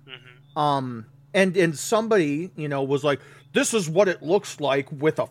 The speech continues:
Speaker 2: fifteen dollar an hour minimum wage." And it showed a picture with the, with a quote from a, um, uh, an online news article,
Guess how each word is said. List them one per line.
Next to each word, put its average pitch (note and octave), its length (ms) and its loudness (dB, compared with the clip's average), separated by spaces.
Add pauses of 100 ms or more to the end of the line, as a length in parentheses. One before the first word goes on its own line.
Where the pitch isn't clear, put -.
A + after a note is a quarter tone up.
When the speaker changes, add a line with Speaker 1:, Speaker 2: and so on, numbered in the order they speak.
(120)
Speaker 2:
fifteen G#3 560 -2
dollar E3 440 2
an D3+ 80 0
hour D#3+ 340 4
minimum D3 840 -2
wage." C3+ 480 0 (180)
And F3 100 -2
it F3+ 120 -4
showed G#3 280 4
a F3+ 60 0
picture D#3 680 -2
with C#3 280 -8
the, E3 80 -6 (120)
with E3 680 -4
a B2+ 160 4
quote - 440 0
from C#3 220 -4
a, C3 220 -2
um, G#2+ 320 -6 (440)
uh, B2 220 -6
an C3 140 -6
online C3 760 -4
news E3 300 -2
article, A#2+ 580 -2